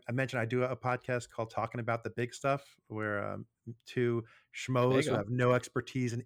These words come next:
Speaker 1: anything talk about the questions of things that we hear on Embrace the Void.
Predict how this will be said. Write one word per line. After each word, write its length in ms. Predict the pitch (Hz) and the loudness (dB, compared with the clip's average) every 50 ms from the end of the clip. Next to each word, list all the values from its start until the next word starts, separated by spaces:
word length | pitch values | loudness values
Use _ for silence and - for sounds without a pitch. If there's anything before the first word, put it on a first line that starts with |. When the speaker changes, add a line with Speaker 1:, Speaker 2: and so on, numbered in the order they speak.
| - | -2
Speaker 1:
anything 640 | 117 117 120 131 135 120 - 151 143 143 143 143 131 | -2 0 2 2 0 0 0 0 0 0 0 -2 -2
talk 260 | - 117 107 107 - | 0 0 0 0 -2
about 320 | 113 117 117 113 120 120 - - - - _ _ - | 0 0 2 2 2 0 -4 -12 -20 -20 _ _ -4
the 140 | 117 113 113 | -4 -4 -2
questions 420 | - 123 117 117 - - 123 110 | 0 0 0 0 0 -4 -6 -6
of 100 | 113 - | -6 -8
things 320 | - - 117 110 113 107 110 | -6 -8 -6 -6 -6 -6 -4
that 180 | 113 104 107 | -6 -6 -6
we 140 | 110 104 101 | -6 -8 -8
hear 380 | - _ 117 110 110 107 107 - - | -6 _ -4 -2 0 0 -2 -2 -2
on 380 | 110 104 104 101 101 98 104 104 | -4 -4 -2 -4 -4 -6 -8 -8
Embrace 280 | 98 95 101 95 - - | -6 -6 -6 -6 -8 -12
the 80 | - | -14
Void. 200 | 104 98 92 104 | -12 -12 -12 -12